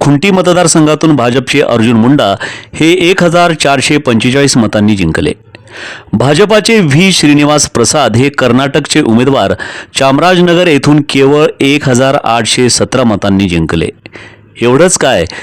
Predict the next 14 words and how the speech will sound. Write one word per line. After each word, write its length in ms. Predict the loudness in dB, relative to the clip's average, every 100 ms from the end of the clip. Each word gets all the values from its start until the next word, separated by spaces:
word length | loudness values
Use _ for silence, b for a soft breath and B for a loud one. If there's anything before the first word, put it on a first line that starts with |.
| B -2
तर 100 | 0
दोन 240 | 2 2 2
हजार 260 | 2 2
चारच्या 480 | 0 0 0 0 2
लोकसभा 520 | 2 2 0 0 2
निवडणुकीत 680 | 2 2 2 2 0 -2 -2 0
उज्ज्वलाताई 680 | 0 2 2 0 0 0 0
शिंदे 400 | 0 2 2 2
यांचा 360 | 0 0 0
सुद्धा 480 | 0 -2 -2 0 0 B B B B -6 -2
जवळपास 760 | 0 2 2 2 0 0 0
साडेपाच 680 | 0 0 -2 -2 -2 0 0
हजार 180 | 2
मतांच्या 460 | 0 0 -2 -2